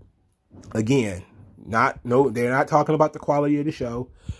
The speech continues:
about only whether people are tuning in or not, and what kinds of people are tuning in.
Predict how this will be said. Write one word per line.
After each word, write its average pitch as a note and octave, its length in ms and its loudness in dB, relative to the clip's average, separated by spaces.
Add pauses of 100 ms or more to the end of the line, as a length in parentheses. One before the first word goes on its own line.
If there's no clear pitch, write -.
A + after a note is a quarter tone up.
(100)
about B2+ 340 2
only C3+ 280 2
whether B2+ 340 0
people C#3+ 320 0
are B2 100 -2
tuning B2+ 360 -4
in A2 200 -10
or C#2+ 80 -16
not, D2+ 220 -18 (800)
and B2+ 180 2
what C3+ 160 4
kinds C#3 280 0
of A2 100 -8
people G2 280 -10
are F2+ 100 -14
tuning C#2 340 -20
in. A#1+ 200 -20